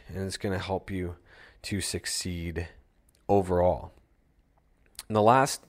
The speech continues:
piece of advice, I touched on it a little bit earlier, was just making sure that your macronutrient profile is good. You know, not having an unbalanced,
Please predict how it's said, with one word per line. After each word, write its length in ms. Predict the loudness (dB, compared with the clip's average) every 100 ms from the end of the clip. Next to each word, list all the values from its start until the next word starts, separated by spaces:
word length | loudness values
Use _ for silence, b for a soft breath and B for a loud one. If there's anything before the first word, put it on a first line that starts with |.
| _
piece 240 | -4 -4
of 60 | -4
advice, 360 | 0 2 2 0
I 80 |
touched 320 | 0 0 0 0
on 120 | 0
it 100 | 0
a 40 |
little 200 | 0 0
bit 160 | 0 2
earlier, 360 | 2 2 2
was 240 | 0 -4 -8 B B B -6
just 200 | 0 2
making 260 | 4 2
sure 200 | 4 4
that 100 | 4
your 120 | 4
macronutrient 1120 | 2 2 2 2 2 2 2 -2 -2 -2 -2 -2
profile 640 | -2 -2 2 2 2 -2 -4
is 360 | -4 -4 -6
good. 340 | -2 0 0 -4 _ _ _ b b b b _
You 120 | -4
know, 260 | -2 -2 -6
not 360 | -4 2 2 2
having 580 | 0 2 2 2 -2 -6 -4
an 180 | -2 2
unbalanced, 1040 | 2 2 4 4 4 2 0 -4 -8 -10